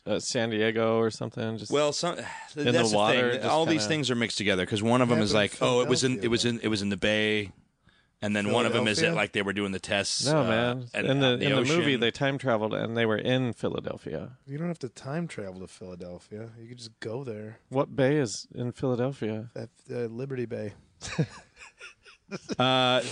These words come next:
Speaker 2: the Philadelphia Naval
Speaker 1: The
Speaker 2: Yard.
Speaker 1: famous
Speaker 3: Oh, okay. What?
Speaker 1: Oh, so
Speaker 3: Okay.
Speaker 1: they were in Philadelphia?
Speaker 2: That, well, <clears throat> okay, some people, th-, they're all mixed together. So one of 'em is,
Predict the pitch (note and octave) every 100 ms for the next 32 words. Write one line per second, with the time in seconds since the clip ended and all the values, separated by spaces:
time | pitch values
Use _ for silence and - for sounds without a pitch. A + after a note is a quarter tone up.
0 | - - C3+ D3 E3 D#3 D#3+ D#3 C#3+ A#2+
1 | A2 A2+ G2+ F#2+ - E2+ B2+ C3 C3 -
2 | C3+ C#3 C3+ B2 G#2 G#2 - _ _ _
3 | _ E3+ C4 - _ - F#3 F3+ F3 E3
4 | G3 F#3+ E3 F#3 D3+ C3 D#3+ G3 A3 G#3+
5 | - - D3+ D3+ C3 C3+ D#3+ D3+ C#3 F3+
6 | - - - - - - B3 - G3 F3
7 | F#2 C#3 C3 A#2+ D#3+ F3 D#3 D#3 - A2+
8 | A#2+ B2 B2 G3+ - C3 A#2+ C3 B2 C#3
9 | D3+ C#3+ B2 - G2 F2 - A2 C#3+ C#3+
10 | B2+ A2+ G#2